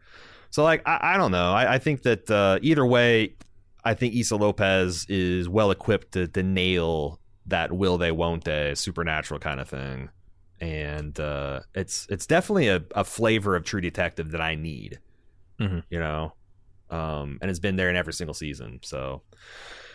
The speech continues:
Speaker 1: that's all the feedback we have this week. True Detective at baldmove dot com is how you send in your feedback. Again, we're everywhere on social media if you wanna find out what else we're doing currently.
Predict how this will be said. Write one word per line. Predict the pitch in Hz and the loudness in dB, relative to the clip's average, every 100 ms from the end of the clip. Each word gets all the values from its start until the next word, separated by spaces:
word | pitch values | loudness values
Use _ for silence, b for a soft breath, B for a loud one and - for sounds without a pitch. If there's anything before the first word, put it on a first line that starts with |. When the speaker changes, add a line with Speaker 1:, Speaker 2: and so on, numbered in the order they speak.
| B B - _ | B B -20 _
Speaker 1:
that's | 156 190 233 | 2 4 6
all | 220 226 226 226 | 8 8 8 6
the | 196 | 4
feedback | - 220 180 202 196 | 2 2 6 4 4
we | 214 202 | 4 4
have | 180 185 190 | 6 6 6
this | 160 180 - | 6 2 4
week. | 147 196 151 | 2 2 2
True | - | 2
Detective | 165 - 175 170 143 | 2 4 2 2 0
at | 135 | 4
baldmove | 147 147 147 139 | 6 6 4 4
dot | 143 135 | 2 4
com | 147 143 | 2 4
is | 113 | 4
how | 120 | 4
you | 117 113 | 4 2
send | - 120 110 | 0 0 2
in | 110 110 107 | 2 2 0
your | 90 104 | -2 -2
feedback. | - 104 98 98 98 95 | -2 -4 0 2 2 2
Again, | 87 82 95 95 92 90 | -2 -2 0 0 0 -4
we're | - 92 90 | -2 0 2
everywhere | 78 92 95 95 92 | 2 0 0 2 0
on | 90 | 0
social | 92 90 90 | -2 -2 -2
media | 90 87 | -2 -2
if | - | -2
you | |
wanna | 87 90 | -4 -2
find | - 92 | 0 0
out | 78 | 0
what | 90 | 2
else | 101 123 | 2 0
we're | 143 | -2
doing | 151 156 | -2 -2
currently. | - 175 180 196 190 | 0 0 0 -2 -4